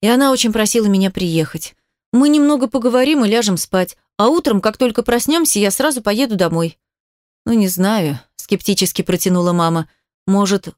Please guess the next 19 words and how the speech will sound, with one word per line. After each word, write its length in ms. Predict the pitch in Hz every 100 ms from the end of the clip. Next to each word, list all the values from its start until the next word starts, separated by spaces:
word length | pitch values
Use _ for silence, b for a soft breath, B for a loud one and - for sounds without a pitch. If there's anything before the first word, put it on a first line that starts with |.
| -
уже 220 | 202 190
завтра 360 | 190 240 - 190
встретитесь?" 720 | - 170 160 - - - - _ _ _ _ _ _ -
Я 220 | 262 330
с 40 |
досадой 500 | 226 233 - 294 233
отвела 320 | 208 208 226
взгляд, 500 | 208 175 196 196 185 _ _ -
смиряясь 540 | - 226 233 220 214
с 60 | -
тем, 220 | 285 262
что 220 | - 226
у 60 | 202
меня 260 | 214 254
нет 320 | 233 277 240
достойных 560 | 190 185 - 196 208 -
аргументов. 720 | 190 190 185 165 151 156 - _ _ _ _
"Мам, 340 | 214 220 196 180 -
пожалуйста", 800 | 247 240 277 240 175 - 175